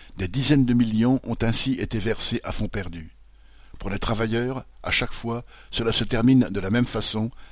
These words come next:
avec la menace d'une fermeture totale. Aujourd'hui, le doute demeure sur ce que décidera finalement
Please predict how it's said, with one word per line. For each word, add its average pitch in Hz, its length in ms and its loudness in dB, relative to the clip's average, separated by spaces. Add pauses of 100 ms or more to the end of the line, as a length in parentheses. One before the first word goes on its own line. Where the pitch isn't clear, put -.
(160)
avec 110 260 -4
la 113 80 0
menace 110 420 2
d'une 98 260 -4
fermeture 101 500 -6
totale. 80 540 -6 (1160)
Aujourd'hui, 113 600 -4 (300)
le 110 160 -4
doute 139 260 -2
demeure 117 600 0 (220)
sur 107 140 -6
ce - 100 -4
que 104 100 -4
décidera 107 460 -2
finalement 117 640 2